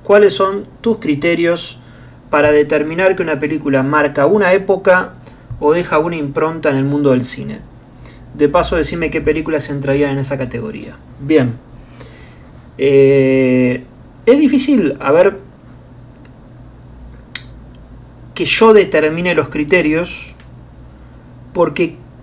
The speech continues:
creo que de alguna forma los criterios terminan determinándose, termina sucediendo. Es decir, El Padrino marca una época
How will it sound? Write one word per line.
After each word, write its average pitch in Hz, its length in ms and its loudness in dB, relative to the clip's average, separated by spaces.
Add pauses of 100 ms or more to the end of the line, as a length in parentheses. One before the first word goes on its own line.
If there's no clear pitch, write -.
(140)
creo 226 360 8
que 165 140 -2
de 165 80 2
alguna 175 320 2
forma 190 380 2
los 147 160 0
criterios 160 480 0
terminan 156 440 0
determinándose, 143 1080 0 (1300)
termina 196 280 2
sucediendo. 123 840 -2 (100)
Es 143 140 -6
decir, 139 420 -2 (2000)
El 135 160 -2
Padrino 185 640 4
marca 139 260 0
una 151 180 2
época 175 600 0